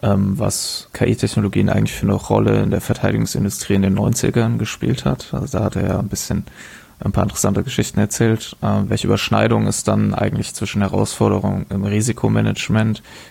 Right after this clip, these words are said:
in Hedgefonds und Militär gibt, da er nach seiner Karriere dort im, in dieser Verteidigungsindustrie eben eher sich in die Finanzindustrie orientiert hat. Auch die Gründe, warum das passiert ist,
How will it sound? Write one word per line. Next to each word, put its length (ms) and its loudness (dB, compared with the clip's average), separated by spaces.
in 80 0
Hedgefonds 640 2
und 300 -2
Militär 560 0
gibt, 340 -2
da 160 0
er 280 -2
nach 180 0
seiner 260 0
Karriere 400 0
dort 320 2
im, 200 2
in 140 2
dieser 260 0
Verteidigungsindustrie 880 0
eben 320 0
eher 400 0
sich 240 -6
in 60 -2
die 80 -2
Finanzindustrie 680 2
orientiert 500 2
hat. 140 -2
Auch 300 -2
die 120 -6
Gründe, 440 2
warum 180 0
das 140 -4
passiert 420 0
ist, 300 -4